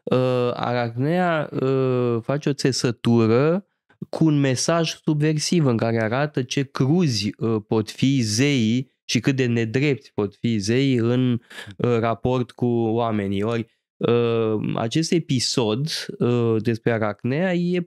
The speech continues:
poate o reflexie a lui Ovidiu asupra propriei sale arte, o artă mai degrabă subversivă, cel puțin în comparație cu arta, să zicem, oficială,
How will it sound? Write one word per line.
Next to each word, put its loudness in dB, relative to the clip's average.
poate 0
o 0
reflexie -2
a 0
lui 0
Ovidiu 2
asupra -2
propriei 0
sale -2
arte, -2
o -2
artă -2
mai -2
degrabă -2
subversivă, -2
cel -2
puțin -2
în 0
comparație -4
cu -2
arta, -2
să -6
zicem, -2
oficială, -2